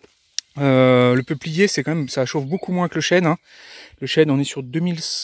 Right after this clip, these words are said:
cent kilowattheures, euh, du kilo, je crois, ou du mètre cube, je sais plus. Enfin, je, je vous mettrai les unités à l'incruste. Et le peuplier, on est à mille quatre cents, donc c'est quand même moins, mais c'est pas non plus zéro.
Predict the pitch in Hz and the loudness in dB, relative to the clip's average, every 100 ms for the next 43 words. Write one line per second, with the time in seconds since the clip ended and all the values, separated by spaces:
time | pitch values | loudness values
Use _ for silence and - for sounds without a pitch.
0 | - _ _ - 170 165 - - 165 160 | -12 _ _ -8 -4 -4 -4 -6 0 0
1 | 156 170 156 139 _ _ _ _ - - | 0 0 0 -2 _ _ _ _ -20 -20
2 | - _ _ 135 135 135 131 - - 160 | -20 _ _ 0 4 4 0 -8 -4 0
3 | 208 - 190 214 - - 151 135 147 - | 0 0 -2 -2 -4 -16 -12 -4 -4 -4
4 | - 180 151 147 135 170 170 127 139 127 | -6 -4 -2 -2 -4 -6 -2 0 2 2
5 | 123 139 135 - 139 131 135 143 131 139 | 0 -2 -4 -4 -4 -2 -2 0 0 0
6 | 147 175 - _ _ _ - - - - | -2 -6 -8 _ _ _ -20 -20 -20 -20
7 | _ 147 147 135 165 - 165 202 160 151 | _ -2 -2 -2 -6 -6 -2 2 4 4
8 | 180 - 175 - 151 131 117 - 127 131 | 2 0 -2 2 2 4 0 -6 -6 -4
9 | 143 165 208 208 151 131 165 170 127 180 | -2 0 0 0 -2 -6 -6 -4 -4 -6
10 | 147 127 156 | 0 2 0